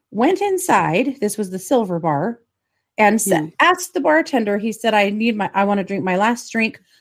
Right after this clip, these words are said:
Speaker 1: for I have just killed a man." 'Cause that's how the story goes. And that he
Speaker 2: Yeah.
Speaker 1: drained a shot, went and climbed in his truck,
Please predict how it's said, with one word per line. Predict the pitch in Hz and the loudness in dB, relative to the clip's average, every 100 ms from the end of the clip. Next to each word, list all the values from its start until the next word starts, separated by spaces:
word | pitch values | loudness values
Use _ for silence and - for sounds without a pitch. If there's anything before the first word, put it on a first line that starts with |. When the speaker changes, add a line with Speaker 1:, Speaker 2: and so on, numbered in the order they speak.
| _ | _
Speaker 1:
for | - 190 | 2 6
I | 202 | 6
have | 190 | 4
just | 175 208 - | 0 -4 0
killed | 180 165 | 2 2
a | 156 | 0
man." | 139 - - - _ _ - _ _ | -2 -6 -12 -20 _ _ -20 _ _
'Cause | 160 160 | -6 0
that's | 185 180 | 0 2
how | 202 | -2
the | 175 | -2
story | 175 185 180 | -2 0 2
goes. | 175 156 151 | 4 2 0
And | 180 175 | -2 -2
that | 180 | 0
he | 185 | 2
Speaker 2:
Yeah. | 190 254 208 - _ _ - | 4 2 0 -6 _ _ -8
Speaker 1:
drained | 170 196 226 247 | 0 4 4 4
a | |
shot, | 240 - 214 285 - - _ _ - | 2 4 6 6 2 -6 _ _ -6
went | 175 170 | -4 -2
and | 196 | -4
climbed | 190 180 214 254 | -4 -2 0 2
in | 269 | 0
his | 269 - | 0 -2
truck, | 269 320 - | -2 -2 -6